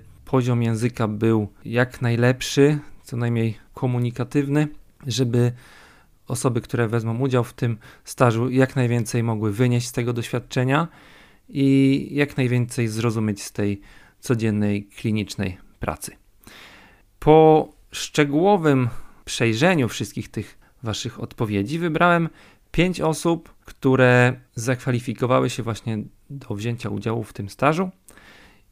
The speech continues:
I mimo że koronawirus troszeczkę pokrzyżował nam plany,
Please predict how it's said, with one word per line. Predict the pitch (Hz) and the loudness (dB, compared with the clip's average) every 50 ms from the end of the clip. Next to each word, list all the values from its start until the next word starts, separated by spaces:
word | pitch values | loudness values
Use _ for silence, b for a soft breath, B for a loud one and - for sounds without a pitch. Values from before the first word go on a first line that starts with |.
| _ _ _ | _ _ _
I | 139 127 127 127 123 123 120 120 120 120 120 120 120 120 - - | -4 -2 -2 0 0 0 0 0 0 0 -2 -2 -4 -4 -6 -2
mimo | 123 131 127 127 123 117 | 0 0 2 4 2 2
że | 110 107 117 117 110 107 107 120 123 - _ _ - | 2 2 2 2 2 0 -2 -6 -12 -18 _ _ -6
koronawirus | - 123 120 117 113 110 117 131 123 117 - - | -4 -2 -2 0 -2 0 0 0 0 -2 -4 -6
troszeczkę | - - 113 - - 143 139 - - - 135 | -8 -8 -6 -2 -2 -2 -2 -2 -6 -6 -6
pokrzyżował | 123 - - 131 - - - 135 131 131 123 | -6 -6 -10 -12 -8 -2 -2 0 2 2 0
nam | 120 120 113 107 | 0 -2 -4 0
plany, | - 147 151 156 160 165 | 0 2 2 2 2 0